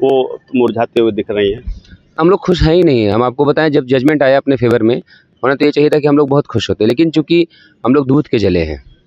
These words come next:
Speaker 2: तो छाछ भी फूंक फूंक के पी रहे हैं। और इतना दबाव हम लोग इसीलिए बनाना चाह रहे थे, दो दिन, तीन दिन आंदोलन हम लोगों ने एससीईआरटी कार्यालय पे किया, सिर्फ इसीलिए क्योंकि हमको पता है कि ये अधिकारी ऐसे हैं। सरकार तो वही है, मंत्री, शिक्षा मंत्री तो बदल गए,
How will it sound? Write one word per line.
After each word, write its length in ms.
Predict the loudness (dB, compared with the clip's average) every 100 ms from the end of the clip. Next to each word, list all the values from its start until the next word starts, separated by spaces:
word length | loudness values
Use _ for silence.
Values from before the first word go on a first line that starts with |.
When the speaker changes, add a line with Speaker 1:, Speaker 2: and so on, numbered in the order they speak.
| _ -2
Speaker 2:
तो 140 | 0
छाछ 340 | 0 -4 -4 0
भी 100 | -2
फूंक 200 | -2 -4 -2
फूंक 140 | -4
के 60 | -2
पी 140 | 0
रहे 160 | 0 0
हैं। 100 | -4 -8 -20 -8
और 200 | -2 0 -2
इतना 280 | -2 0 0
दबाव 360 | -2 -2 0 2
हम 100 | 2
लोग 140 | 0
इसीलिए 260 | 0 0 2
बनाना 280 | 2 0
चाह 180 | 0 -2
रहे 140 | 0 -2
थे, 120 | 0
दो 140 | 0
दिन, 140 | 0 0
तीन 160 | 2
दिन 120 | 2
आंदोलन 280 | 2 2 2
हम 100 | 2
लोगों 160 | 2 2
ने 100 | 0
एससीईआरटी 360 | 0 -2 -2
कार्यालय 320 | -4 -2 -2 -4
पे 120 | -10
किया, 260 | -2 -2 -2 -8 -20 _
सिर्फ 160 | -4 -2
इसीलिए 380 | 0 2 2 0
क्योंकि 200 | 0 0
हमको 280 | 0 0 -2
पता 240 | 0 -2
है 140 | -4 -8 _ _ _ _ 0
कि 40 |
ये 80 | 0
अधिकारी 440 | 0 0 0 2 2
ऐसे 260 | 0 0
हैं। 160 | 0 -4 -8 _ _ _
सरकार 500 | -6 -4 -2 -2 -2
तो 160 | -2 0
वही 220 | 2 4
है, 180 | 2 0 -2
मंत्री, 300 | -2 0 -2
शिक्षा 480 | 0 -2 -2 -2 0
मंत्री 200 | 0 0
तो 80 | 0
बदल 200 | 0 0
गए, 160 | 0